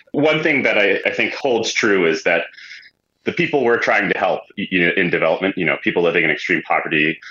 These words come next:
they are dynamic actors in, in the system as well. And so if you give them an in-kind aid that they don't want, they'll sell it and get the thing they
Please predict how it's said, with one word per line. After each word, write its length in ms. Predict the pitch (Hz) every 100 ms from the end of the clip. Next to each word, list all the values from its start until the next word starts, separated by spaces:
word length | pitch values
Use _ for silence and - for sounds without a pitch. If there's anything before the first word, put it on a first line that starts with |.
| - -
they 720 | 95 107 107 104 101 95 - _ _ _ _ _ -
are 420 | 92 87 85 85 -
dynamic 420 | 95 95 87 85
actors 440 | 80 - 67 -
in, 140 | - 87
in 100 | 87
the 80 | 80
system 340 | - 82 78
as 140 | 73 -
well. 220 | 73 76
And 120 | 85
so 120 | 90
if 80 | 87
you 60 | 101
give 200 | 117 120
them 240 | 104 92 92
an 80 | 92
in-kind 600 | 92 98 90 87 85 - -
aid 240 | 92 90
that 80 | 85
they 100 | 82
don't 220 | 87 87
want, 240 | 87 82 - -
they'll 380 | 90 - 82 - - - _
sell 300 | - 135 90
it 120 | - - -
and 340 | 92 80 80 -
get 120 | -
the 120 | 92
thing 160 | - 80
they 100 | 76